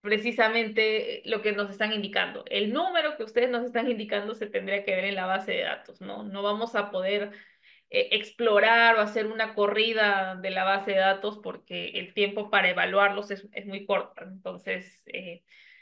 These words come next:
sí tendrían que colocar algo que nos, que nos ayude a, en el momento de la evaluación ver que efectivamente ese número está sustentado en, en la información estadística, ¿no?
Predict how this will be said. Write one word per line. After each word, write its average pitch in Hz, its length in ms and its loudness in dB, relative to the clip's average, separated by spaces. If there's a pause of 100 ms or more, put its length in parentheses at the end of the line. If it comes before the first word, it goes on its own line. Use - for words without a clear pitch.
(220)
sí 240 260 -6
tendrían 226 340 4
que 220 120 -4
colocar 202 560 0
algo 202 300 2
que 208 100 -4
nos, 185 260 -10 (200)
que 196 100 -4
nos 190 180 -8
ayude 214 560 4
a, 196 280 -2
en 190 160 0
el - 40 -8
momento 208 240 -2
de 226 60 0
la 214 60 6
evaluación 202 480 2
ver 208 240 2
que 214 60 -4
efectivamente 202 720 -2
ese 202 180 -4
número 208 480 -2
está 202 220 -4
sustentado 180 760 -4
en, 85 400 -14 (840)
en 190 120 -6
la 180 60 -8
información 180 420 -12
estadística, - 640 -10
¿no? 339 260 -8